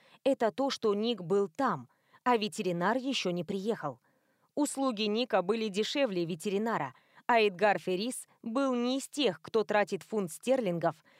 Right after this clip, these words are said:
когда можно обойтись одним пенни. Не то чтобы Ник лицезрел какую-нибудь плату за свои усилия сегодня вечером, это было, так сказать, за счёт заведения. Он притормозил у бордюра возле кондитерской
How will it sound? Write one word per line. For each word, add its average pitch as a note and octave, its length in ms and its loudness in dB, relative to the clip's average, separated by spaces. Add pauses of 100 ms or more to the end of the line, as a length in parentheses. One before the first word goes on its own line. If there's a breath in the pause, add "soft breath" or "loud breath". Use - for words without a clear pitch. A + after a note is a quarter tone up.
(140 soft breath)
когда A#3+ 320 4
можно G3+ 340 2
обойтись F3+ 600 -2 (120)
одним G3 420 0
пенни. D3+ 440 -8 (540)
Не D4+ 140 4
то G4+ 140 2
чтобы A#3 280 -2
Ник B3+ 240 -2
лицезрел A3+ 560 0
какую-нибудь A3+ 720 -2
плату B3 380 0
за F3 100 -4
свои G#3 320 2
усилия G#3 500 -2
сегодня F#3 480 -2
вечером, F3 520 -4 (540)
это F4+ 220 -2
было, C4+ 260 2
так B3+ 180 -2
сказать, A#3 520 0
за A3 200 -2
счёт G3+ 260 -2
заведения. F3+ 600 -6 (720)
Он A#3+ 240 2
притормозил G3 640 0
у F3+ 60 0
бордюра F3+ 480 2
возле F#3 340 -2
кондитерской B3 800 -2